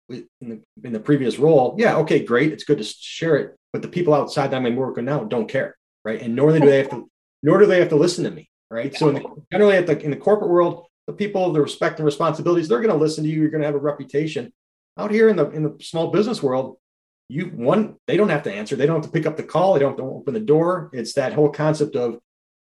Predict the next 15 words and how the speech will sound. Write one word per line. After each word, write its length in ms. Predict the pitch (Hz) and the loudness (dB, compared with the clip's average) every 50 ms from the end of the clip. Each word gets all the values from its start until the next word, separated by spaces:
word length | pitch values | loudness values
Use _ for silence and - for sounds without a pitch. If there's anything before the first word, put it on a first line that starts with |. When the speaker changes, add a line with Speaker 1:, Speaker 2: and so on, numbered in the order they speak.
| _ | _
Speaker 1:
before 260 | - 110 - 156 160 160 | -10 -4 0 2 2 4
you 80 | 160 | 4
even 140 | 147 139 123 | 2 2 0
try 240 | - - 156 160 156 | 0 2 4 4 4
making 260 | 151 135 - - 117 | 4 2 0 -4 -6
a 40 | 107 | -8
sale, 500 | - - 120 117 113 113 117 113 - _ _ _ _ _ _ _ _ _ _ - 104 - - | -6 -6 -6 -4 -4 -4 -6 -8 -10 _ _ _ _ _ _ _ _ _ _ -20 -20 -16 -10
be 80 | 123 113 | -8 -8
sure 160 | 107 - 143 131 | -6 -6 -6 -8
you 100 | 123 107 | -6 -4
build 200 | - 131 120 113 | -4 -4 -2 -4
that 140 | 127 - 110 | -6 -6 -6
relationship 540 | 113 113 120 120 117 113 110 - 110 107 - | -4 -6 -6 -6 -8 -10 -10 -10 -10 -10 -10
first 300 | - 131 120 113 - - | -8 -8 -8 -8 -6 -6
to, 100 | 104 | -8